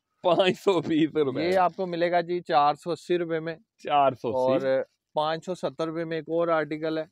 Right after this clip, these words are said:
Speaker 1: जबरदस्त।
Speaker 2: एक सामने गरारा लगा हुआ है, वो मिलेगा आठ सौ पचास रुपए में।
Speaker 1: वाह।
Speaker 2: इसी के साथ एम्ब्रॉयडर्ड आर्टिकल है, ये देखें, ये आपको मिलेगा फ़ाइव हंड्रेड में।
Speaker 1: वाह।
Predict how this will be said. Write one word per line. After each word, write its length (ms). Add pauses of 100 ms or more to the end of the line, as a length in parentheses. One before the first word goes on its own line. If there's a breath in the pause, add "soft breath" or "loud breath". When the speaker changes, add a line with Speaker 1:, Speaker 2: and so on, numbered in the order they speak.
(160)
Speaker 1:
जबरदस्त। 920
Speaker 2:
एक 160
सामने 360
गरारा 340
लगा 220
हुआ 140
है, 60
वो 120
मिलेगा 420
आठ 200
सौ 140
पचास 440
रुपए 180
में। 160 (200)
Speaker 1:
वाह। 300 (500)
Speaker 2:
इसी 240
के 100
साथ 260
एम्ब्रॉयडर्ड 480
आर्टिकल 480
है, 100 (140)
ये 140
देखें, 260
ये 140
आपको 240
मिलेगा 300
फ़ाइव 340
हंड्रेड 240
में। 160 (260)
Speaker 1:
वाह। 220